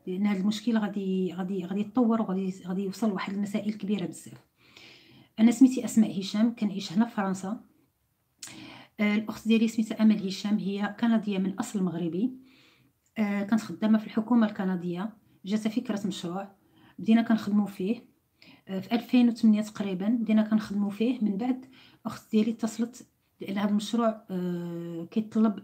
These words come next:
آه، إمكانيات باش ي-، باش يعني يخرج للوجود. فهاد الفكرة هذه كتقدر تخدم كسيت انترنت، كبرنامج تلفزي أو برنامج إذاعي.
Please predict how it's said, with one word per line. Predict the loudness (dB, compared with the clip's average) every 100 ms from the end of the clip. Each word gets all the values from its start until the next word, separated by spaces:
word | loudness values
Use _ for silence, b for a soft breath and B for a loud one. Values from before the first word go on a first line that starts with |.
| -10
آه، | -6 -4 -4 4
إمكانيات | 4 6 6 6 2 -2
باش | -6 -6 -6
ي-، | -2 -2 -2 -4 B B B B
باش | -8 0
يعني | 2 4 2
يخرج | 2 -4 -4 -4
للوجود. | -2 -4 -6 -10 -14 _ b b b _
فهاد | 0 2
الفكرة | 2 4 4 4
هذه | 2 0 -2
كتقدر | -4 -4 -2 -4
تخدم | -4 -2 0 0
كسيت | -2 -2 2
انترنت، | 2 0 -2 -2 -2 -4
كبرنامج | -6 -4 0 4 4 4
تلفزي | 0 -6 -2 -2
أو | -2
برنامج | -2 0 0 -2 -6
إذاعي. | -6 -2 -2